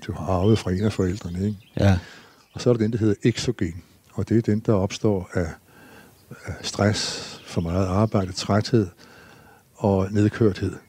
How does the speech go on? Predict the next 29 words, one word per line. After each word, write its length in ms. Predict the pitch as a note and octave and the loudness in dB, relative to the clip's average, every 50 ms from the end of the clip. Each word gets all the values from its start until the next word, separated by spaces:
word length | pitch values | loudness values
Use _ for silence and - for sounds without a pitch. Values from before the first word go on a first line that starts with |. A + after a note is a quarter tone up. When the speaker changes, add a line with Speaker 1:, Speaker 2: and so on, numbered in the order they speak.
| _ _ _ _ _ _ - | _ _ _ _ _ _ 2
Speaker 2:
Ja. 220 | - G2+ F#2 F2+ F2+ | 4 4 4 4 2
Speaker 1:
Så 180 | - - - A#2+ | -2 -2 -2 -2
kan 140 | - - A#2 | 2 2 2
du, 60 | A2+ | 2
øh, 200 | G2+ F#2+ F2+ F2 D#2+ D#2+ - - - _ - - | 2 0 0 -4 -8 -12 -18 -20 -20 _ -4 0
ende 320 | A#2 F#2+ F2 G#2+ G2 F2+ F2+ | 2 2 4 4 4 4 2
i, 20 | F2+ F2 - - - - - - - - - | -2 -4 -10 -20 -20 -20 -20 -20 -20 -18 -10
får 140 | - A2+ G#2 | -8 -8 -6
du 80 | - | -6
stress, 280 | - - - G#2 G#2+ - | -6 -2 0 0 0 2
så 100 | - A#2 | 0 -4
får 140 | - - F2 | -4 -4 -6
du 80 | F2 | -4
angst, 280 | - G2 G#2 G2+ - - | -2 -2 -2 -4 -4 -4
så 80 | - G#2+ | -4 -4
får 200 | - - F2 F2 | -2 -2 -4 -4
du 60 | E2+ - | -2 -6
depression. 500 | F2 F2 - F2+ - - E2+ D#2 E2+ F2+ | -6 -6 -6 -8 -8 -8 -10 -10 -10 -14
Og 120 | - F#2+ - | -12 -4 0
det 100 | A#2+ A#2+ | 2 2
er 40 | B2 | 2
den 160 | - G#2+ G#2+ - | 2 -2 0 0
eksogene 520 | C3 A#2+ - - - - - E2+ E2+ F2+ | -2 -2 -2 -4 -8 -4 -4 -4 -4 -4
depression. 520 | - F2 F2 - - F2 - - D#2 F2 - | -6 -8 -8 -8 -8 -8 -8 -10 -12 -12 -14
Og 120 | - - - | -14 -6 -4
den 120 | - D#3 | -4 0
kan 140 | - - G#2+ | 2 2 2
ikke 160 | C3+ D3+ D3 | 4 2 0
arves. 520 | G2 F2+ F#2+ F#2+ G2+ A#2 A2+ - - - | -2 -2 -4 -2 0 -2 -2 -2 -8 -14